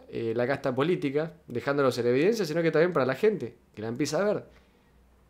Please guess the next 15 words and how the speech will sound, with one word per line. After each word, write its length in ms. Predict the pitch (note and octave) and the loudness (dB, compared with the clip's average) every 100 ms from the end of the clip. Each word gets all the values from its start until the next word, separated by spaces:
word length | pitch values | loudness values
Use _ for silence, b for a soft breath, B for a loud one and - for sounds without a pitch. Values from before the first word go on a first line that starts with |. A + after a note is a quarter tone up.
| _ _ _ _ _ | _ _ _ _ _
Hablo 240 | - D#3+ F#3+ | 0 6 8
del 140 | C3 | 6
que 120 | A#2+ | 4
no 180 | B2 C3+ | 2 2
es 340 | C3+ B2 - - _ _ _ _ _ - | 2 0 -4 -16 _ _ _ _ _ -10
votante 480 | A2+ A#2 B2 B2 | -4 -2 -2 -2
fanático, 520 | A#2+ A#2+ D3+ E3 D#3 B2 | -2 0 0 0 -2 -2
que 120 | A2+ | 2
lo 100 | A#2+ | 6
banca, 240 | D3+ D3 | 6 4
que 140 | A#2+ A2+ | -2 -2
lo 100 | A2 | 0
votó, 480 | A2 A2 C3+ B2+ | -2 0 2 2
digo, 240 | A#2+ A#2+ A2+ | 4 4 2
el, 220 | A2+ G#2+ | 0 -6